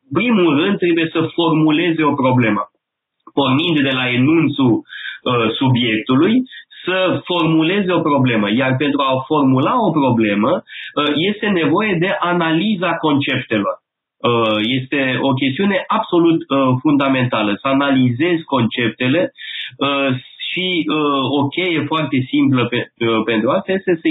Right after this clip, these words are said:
identifici în fiecare cuvânt mai multe sensuri posibile. Și pornind de la aceste ma-, uh, multiple sensuri posibile,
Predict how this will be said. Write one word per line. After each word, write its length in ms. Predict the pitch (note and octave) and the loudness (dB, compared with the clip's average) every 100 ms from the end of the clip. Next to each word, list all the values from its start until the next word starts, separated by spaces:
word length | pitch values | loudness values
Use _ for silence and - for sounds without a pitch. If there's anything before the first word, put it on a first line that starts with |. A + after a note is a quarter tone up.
| D3 | 2
identifici 640 | C#3 C3 C3 G3+ E3 - | 2 0 0 0 0 0
în 60 | C#3+ E3 | 0 2
fiecare 360 | D#3+ D3+ C#3 | 0 0 -2
cuvânt 280 | B2+ C3 F#3 F3 | 2 2 2 0
mai 80 | E3 D#3+ | 0 2
multe 240 | G3 F3 E3+ D#3+ | 0 0 -2 -2
sensuri 500 | F3 D3+ B2 B2+ A#2 - | -2 -2 -2 -2 -2 -2
posibile. 560 | B2 B2 B2+ G2 G2+ F#2+ - - - - | -2 -2 -2 -2 -2 -4 -10 -14 -12 -4
Și 80 | C3 C3 | -2 0
pornind 460 | D3+ C#3+ D#3+ A#3+ A3+ C#3+ | 0 0 0 0 0 0
de 40 | C#3 | 0
la 60 | C3+ | -2
aceste 340 | - - D#3+ C#3+ B2+ | -6 -6 -6 -2 0
ma-, 160 | B2 | 0
uh, 500 | B2+ A#2+ A2 A2 G#2+ G#2+ - - B2 | 0 0 2 2 2 0 -4 -2 2
multiple 540 | C3 A#2 F3 D#3+ C3+ - | 2 0 -2 -2 -2 -2
sensuri 380 | C#3+ C3 A#2 A2 | -2 0 0 2
posibile, 520 | G#2+ - F3 G3+ A3 | 0 0 0 2 0